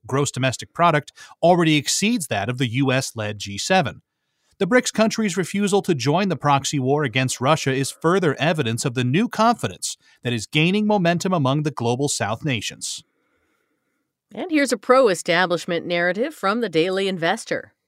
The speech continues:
Speaker 2: Despite all the brics hype and the supposedly imminent end of the U S-led global economic order, the reality is more complex.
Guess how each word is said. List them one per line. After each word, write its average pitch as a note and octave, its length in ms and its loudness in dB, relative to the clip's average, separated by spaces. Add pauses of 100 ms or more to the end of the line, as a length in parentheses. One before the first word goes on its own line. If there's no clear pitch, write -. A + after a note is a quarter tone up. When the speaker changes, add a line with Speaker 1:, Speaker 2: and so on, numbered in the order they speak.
(580)
Speaker 2:
Despite B3 500 0
all B3 220 4
the G3+ 80 -4
brics G3+ 380 -2
hype - 520 -2
and C#3+ 160 -8
the C3+ 60 -6
supposedly G3 800 -4
imminent F#3+ 520 -2
end F3+ 360 -2
of D#3+ 80 -2
the D#3+ 100 -4
U F3+ 240 -2
S-led E3+ 480 -2
global D#3+ 380 -2
economic D#3+ 600 -2
order, C3+ 380 -6 (340)
the - 60 -18
reality D#3 540 0
is D3+ 160 -2
more D#3 200 -2
complex. B2+ 840 -6